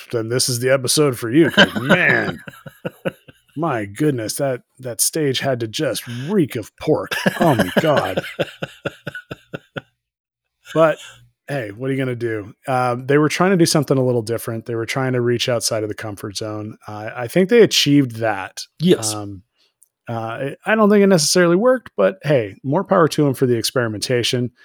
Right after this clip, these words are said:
Speaker 1: Experimenting is what, is one of the things that makes this whole franchise amazing. Um,
Speaker 2: And again, it's just
Speaker 1: so
Speaker 2: a, it, a interesting choice that here's a story that really could have been told in, in almost any dramatic setting.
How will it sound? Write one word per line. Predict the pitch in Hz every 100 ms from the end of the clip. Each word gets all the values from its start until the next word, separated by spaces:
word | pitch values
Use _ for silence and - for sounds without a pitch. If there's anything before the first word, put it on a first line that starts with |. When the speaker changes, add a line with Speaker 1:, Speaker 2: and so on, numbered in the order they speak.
| - _ _ -
Speaker 1:
Experimenting | 139 - 180 190 170 143 147 127
is | 107
what, | 120 143 -
is | 127 127
one | 143
of |
the | 131
things | 139
that | 123
makes | 117 110 -
this | 120 104
whole | - 123 123 123 113 208 _ _ _ _
franchise | - 117 147 156 113 95 92 - -
amazing. | 113 107 95 98 - - - - - -
Um, | 113 104 101 95 185
Speaker 2:
And | 202
again, | - 151 120
it's | -
just | 113
Speaker 1:
so | 110
Speaker 2:
a, | 123 -
it, | 156 131 - 127
a | 123 117 101 - - _ 175
interesting | 165 165 - 139
choice | - 127 123 -
that | 113 107 - 139
here's | - 143 131
a | 117
story | - 123 123
that | 107 101
really | 117 110
could | - 107
have | 101
been | 107 101
told | - 110 104 104 101
in, | 98 101 98 92 _ - - 135
in | 120 104
almost | 107 104 95 -
any | 131 131
dramatic | 110 107 104 95 -
setting. | 104 101 98 101